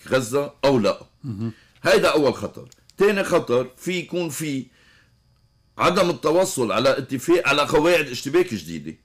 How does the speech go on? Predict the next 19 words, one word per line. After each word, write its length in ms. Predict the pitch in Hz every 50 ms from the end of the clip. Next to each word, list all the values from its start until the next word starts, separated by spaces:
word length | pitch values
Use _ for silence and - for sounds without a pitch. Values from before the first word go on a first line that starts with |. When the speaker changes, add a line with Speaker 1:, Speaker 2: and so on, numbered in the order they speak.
| _ _
Speaker 1:
هذا 240 | - 160 165 143 143
تاني 260 | 110 104 131 113 101
خطر. 340 | 90 - 92 - - 78 - _ _ _ _ _
يعني، 360 | - 117 110 101 95 90 - - _ _ _ _ _ _
آه، 200 | 101 98 85 - - 92
آه، 240 | 90 82 78 64 -
ب-، 140 | - 82 82
ب-، 480 | - 80 85 78 76 69 - - 71 - _ - _ _
بال-، 360 | - 92 120 123 104 87 76 -
بال-، 460 | 90 107 110 107 104 104 101 98 92
بالشكل 540 | 80 110 - - - - - - 107 85 - -
هو 120 | 127 127 120
التايمينج، 540 | - - 123 117 113 104 101 101 113 117
بالأساس 720 | 113 - - 139 151 - 143 139 - 160 170 180 170 -
هو 160 | 160 165 170 165
مضمون 520 | 160 170 170 156 180 214 208 180 185 - - _ _ _ _ _ _ _ -
القواعد 800 | 120 127 127 123 120 - - 90 - - 135 135 147 147 143 139
الاشتباك 440 | 117 113 - - 120 131 139 120 113
الجديدة. 440 | 92 78 73 76 80 76 71 80